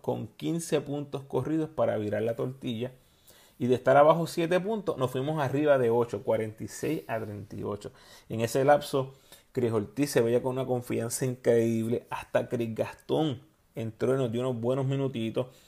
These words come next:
incluyendo un canasto que logró creando su propio tiro. Algo que he dicho a saciedad, y lo repito,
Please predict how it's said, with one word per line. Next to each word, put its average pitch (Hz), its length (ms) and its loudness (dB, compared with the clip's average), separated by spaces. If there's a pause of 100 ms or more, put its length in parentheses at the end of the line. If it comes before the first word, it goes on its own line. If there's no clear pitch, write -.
(340)
incluyendo 123 840 0
un 139 140 -4
canasto 143 440 2
que 131 140 2
logró 120 600 2
creando 143 440 4
su 151 220 0
propio 135 360 0
tiro. 117 340 -2
Algo 208 480 4
que 147 180 6
he 147 40 6
dicho 165 280 2
a 202 40 -6
saciedad, 170 600 4
y 139 60 2
lo 120 120 4
repito, 139 640 -2